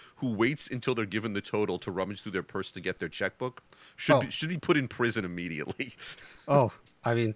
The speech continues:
Speaker 2: the number of times back when I was running the businesses and I'd have to run to the hardware store and I'd, like, in the middle of the day or, like,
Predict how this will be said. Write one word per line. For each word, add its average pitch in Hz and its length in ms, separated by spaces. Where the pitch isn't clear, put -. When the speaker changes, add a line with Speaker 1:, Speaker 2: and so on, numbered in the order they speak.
Speaker 2:
the 117 80
number 120 240
of 113 60
times 117 280
back 107 260
when 104 120
I 101 60
was 98 160
running 104 220
the 92 80
businesses 98 480
and 92 80
I'd 87 120
have 98 100
to 98 80
run 95 160
to 92 60
the 80 100
hardware 92 340
store 76 320
and 110 140
I'd, 87 180
like, 107 220
in 101 60
the 95 60
middle 101 260
of 85 100
the 85 60
day 101 220
or, 95 140
like, 95 160